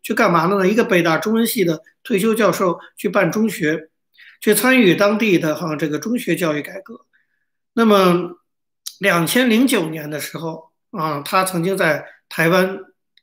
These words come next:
讲学，他在交大讲，讲，开了讲座，开了三个月。那个题目呢，他开的课的题目叫做《我和共和国毛泽东的六十年》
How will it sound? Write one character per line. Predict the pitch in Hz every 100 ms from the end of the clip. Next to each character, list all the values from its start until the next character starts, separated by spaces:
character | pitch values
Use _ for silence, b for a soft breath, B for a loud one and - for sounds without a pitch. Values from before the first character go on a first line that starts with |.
| _ -
讲 | 156 143
学， | - 147 151 B B B
他 | -
在 | 190 185
交 | 190 226
大 | 240 202 208
讲， | 170 151 156 -
讲， | 208 175 202 240 -
开 | 202
了 | 190
讲 | 175 147 147
座， | 202 175 - B B B
开 | - 214
了 | 196 160
三 | - 240
个 | 247
月。 | 240 180 - B B -
那 | 277
个 | 208 190
题 | - - 185
目 | 247 208
呢， | 165
他 | 156 226
开 | - 233
的 | 240
课 | - 214
的 | 160
题 | - 160
目 | 190 202
叫 | 190 165
做 | 156 147 - B B _
《我 | 196 175 160
和 | - 202
共 | 214 170
和 | 185
国 | 196 202 180
毛 | 165 165
泽 | 196
东 | 190 196 180
的 | 156 147
六 | 202 175
十 | -
年》 | 151 139